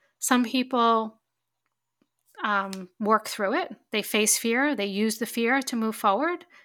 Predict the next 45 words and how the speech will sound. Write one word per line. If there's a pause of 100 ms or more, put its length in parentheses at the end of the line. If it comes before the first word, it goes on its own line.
(500)
You
know,
what
do
they,
what's
the
saying?
I'm
trying
to
remember
what
the
saying
is. (240)
"Feel
the
fear (420)
and
do
it
anyway,"
or
something
like
that.
I
don't
know. (580)
Um, (1300)
but
that's
what
these
people
are
doing.
Or
you
can
let
it, (500)
you
know,